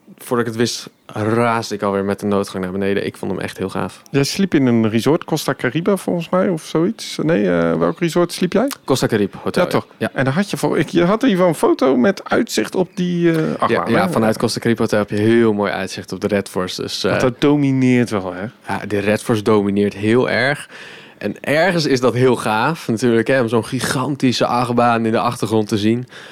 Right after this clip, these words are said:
Speaker 1: Eh, maar ja, zoals ik zeg, het, het vloekt een beetje met de rest van het park. Ik weet niet wat jouw mening daarover is, maar gewoon dat hele Ferrari in dan zo'n heel mooi ontworpen, beetje mediterraans park. Ja.
Speaker 2: Nou, wat ik, ik vond het echt een themagebied.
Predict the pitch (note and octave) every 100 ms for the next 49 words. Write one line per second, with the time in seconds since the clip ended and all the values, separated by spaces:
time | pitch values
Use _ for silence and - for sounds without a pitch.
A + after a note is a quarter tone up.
0 | - - G#2+ G#2 G#2 - - A#2 A2 A2
1 | A#2+ B2 B2+ C3 - - A#2+ A#2 G#2+ -
2 | E3+ D#3 C3+ A#2 A#2 A2 G#2+ G#2+ G#2+ A#2
3 | - F#2 F#2 F#2 E2+ - - - A#2 A2+
4 | A2 A2+ B2 C3 A2+ G#2 A2 G#2+ A2+ G2+
5 | A2+ G#2+ G2+ A#2+ A2+ A#2 A2 A2+ A#2+ C3
6 | B2+ B2+ - - - - A2 G#2 A2 G#2
7 | G#2 G2+ - - - A2+ C3 C3+ C3 A#2+
8 | A#2 A#2 A#2 A2 A2 G#2 A2+ A2+ A2+ A2+
9 | A2+ G#2+ G#2 - - A2+ A#2+ A#2+ A#2 A#2
10 | A#2+ A#2 A#2 A2+ A2+ - - A#2 A2 A2
11 | G#2+ - - - - - - - - -
12 | B2 B2 E3+ - C4+ - - D3+ - -
13 | F3+ D#3 E3 - - _ - D3 - C3
14 | - D#3 D3+ C#3+ A#2 G#2+ - A2 B2+ A#2+
15 | -